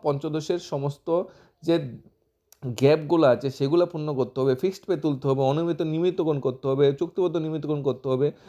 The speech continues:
পঞ্চাশ হাজার চাকরির ব্যবস্থা করতে হবে। তাহলে না গভর্নমেন্ট মানে বলবে যে গভর্নমেন্ট যে কথা বলে সে কথা রাখে, একদম নিজের মুখের কথা, নি-, যে মু-, নিজে যে বচন, নিজে যে কথাটা বলে সে কথার মূল্য আছে।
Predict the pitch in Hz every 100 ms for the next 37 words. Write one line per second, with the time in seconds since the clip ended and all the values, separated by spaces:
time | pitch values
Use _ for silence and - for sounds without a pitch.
0 | - - 156 160 175 170 160 143 - 220
1 | 175 147 135 135 131 - 147 160 117 156
2 | 208 226 180 160 165 175 175 _ _ -
3 | 135 127 135 131 135 165 135 107 131 120
4 | 110 127 156 262 _ _ _ 120 156 160
5 | 156 170 151 170 202 - 147 151 147 131
6 | 131 196 302 - 131 131 131 165 170 -
7 | - 127 135 143 165 139 139 180 170 170
8 | 185 - - _ 135 143 127 123 139 120
9 | 123 139 139 127 123 143 143 170 160 127
10 | 156 160 131 131 139 156 147 139 156 160
11 | 156 151 127 139 147 139 147 127 139 165
12 | 151 123 190